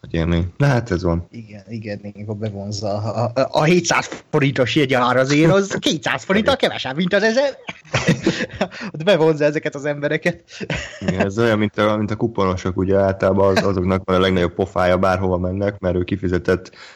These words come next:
Speaker 1: ö, kétszáz forintot valamiért, de ő követeli a legtöbbet, úgyhogy, <clears throat> de ez már egy hosszabb téma lenne.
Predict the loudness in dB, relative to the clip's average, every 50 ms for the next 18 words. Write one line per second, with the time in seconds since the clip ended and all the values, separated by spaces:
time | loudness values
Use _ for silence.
0 | -14 _ -2 0 0 0 2 0 0 0 0 -2 -2 -2 0 -2 0 0 -2 -4
1 | -2 0 0 2 2 2 2 2 2 2 4 4 4 4 2 2 2 0 0 0
2 | 0 0 0 0 0 0 0 0 0 0 0 0 0 0 -2 -4 -6 -4 -2 -2
3 | -4 -6 -6 -10 -12 -12 -10 -12 -12 -14 -14 -18 -20 -20 -20 -20 _ _ _ _
4 | 0 2 4 4 4 4 4 4 4 4 2 2 0 0 0 0 -2 -4 -4 -10
5 | -16 -16 -12 -12 -10 -10 -10 -12 -12 _ -4 -2 0 0 2 2 2 2 2 2
6 | 2 0 0